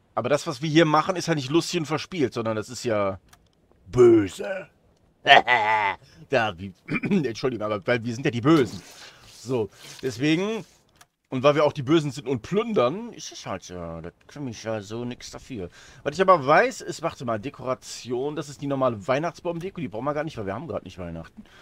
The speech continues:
So, gibt es sonst noch irgendwas, was ich hier hinten zeigen kann? Nein, aber ich glaube, zum Abschluss, ich kann hier vorne was zeichnen. Torpedoanstriche gibt's nämlich, es gibt nämlich den normalen Torpedoanstrich und es gibt den High.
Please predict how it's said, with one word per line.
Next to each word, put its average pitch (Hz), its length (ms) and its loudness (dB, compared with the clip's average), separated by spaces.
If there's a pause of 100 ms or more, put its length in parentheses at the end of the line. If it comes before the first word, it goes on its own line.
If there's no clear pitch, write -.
(280)
So, 107 240 -8
gibt - 220 -12
es 113 120 -14
sonst 151 240 0
noch 156 160 -2
irgendwas, 160 420 -2
was 156 160 -4
ich 151 60 -8
hier 139 80 0
hinten 180 260 -6
zeigen 165 400 0
kann? 196 340 -4 (720)
Nein, 107 460 -2
aber 127 140 -4
ich - 180 -10
glaube, 131 840 -2
zum - 280 -10 (100)
Abschluss, - 840 -8 (880)
ich - 100 -18
kann 117 120 -6
hier 98 80 -6
vorne 143 240 -6
was 101 140 -6
zeichnen. 90 400 -10
Torpedoanstriche 160 1080 -2
gibt's - 320 -8
nämlich, 104 300 -10
es - 160 -10
gibt 156 220 -8
nämlich 107 260 -8
den 110 200 -2
normalen 98 480 -4
Torpedoanstrich 101 960 -12
und 117 180 -10
es - 140 -16
gibt - 220 -14
den 117 260 -6 (280)
High. 113 480 4